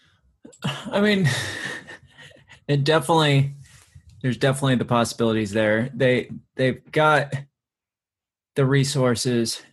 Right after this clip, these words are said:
to do whatever needed to be done to dispose of, to transport, to do all of it. And I don't think that the cement company is, like,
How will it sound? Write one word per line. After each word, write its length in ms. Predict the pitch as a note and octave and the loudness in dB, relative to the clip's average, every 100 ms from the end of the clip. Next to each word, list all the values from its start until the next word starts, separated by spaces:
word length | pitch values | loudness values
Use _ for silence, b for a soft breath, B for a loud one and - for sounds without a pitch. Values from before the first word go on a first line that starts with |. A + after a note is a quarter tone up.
| - | -16
to 120 | - | -6
do 500 | B2+ B2+ A#2+ A#2 A#2 - _ _ _ _ - - | -2 0 0 0 -4 -8 _ _ _ _ -20 -12
whatever 460 | B2 C#3+ C#3+ C#3 | -2 0 2 2
needed 360 | C3 C#3+ C3 - | 2 2 0 -2
to 80 | - | -4
be 140 | A#2+ | -4
done 420 | A2+ A2+ A2 A2 - _ _ _ _ _ _ - | -2 -4 -4 -4 -8 _ _ _ _ _ _ -10
to 160 | C3+ | -4
dispose 480 | A#2+ A2+ - C3 C3 | -4 -4 0 0 2
of, 180 | C#3+ C#3 | 2 0
to 100 | A#2+ | -4
transport, 680 | - B2 A#2 - B2+ B2 - | -2 -2 -2 0 0 0 -4
to 240 | C3 A2+ - | -2 -2 -2
do 340 | C3 D3 E3+ | -6 -4 0
all 200 | F3+ F3+ | 2 4
of 100 | A2+ | 2
it. 260 | A#2 - _ D3 | 0 -2 _ -2
And 320 | C#3+ B2+ C3+ B B B | 0 0 -4 B B B
I 100 | A#3+ | 2
don't 220 | C4+ B3 - | 2 0 0
think 320 | A3 D3+ - - | -2 -2 -10 0
that 340 | G3+ E3+ - - _ | 2 2 0 -6 _
the 160 | F3+ F3+ | -6 -4
cement 400 | - F#3 F3 C3+ | -2 0 0 0
company 480 | F#3 D#3 E3 D#3+ - | -4 -2 -2 -2 2
is, 540 | D3+ D3 C#3 C#3 C#3 - _ _ _ _ _ - | 4 4 2 0 -6 -14 _ _ _ _ _ -4
like, 400 | C#3+ C#3 A#2+ | 2 2 0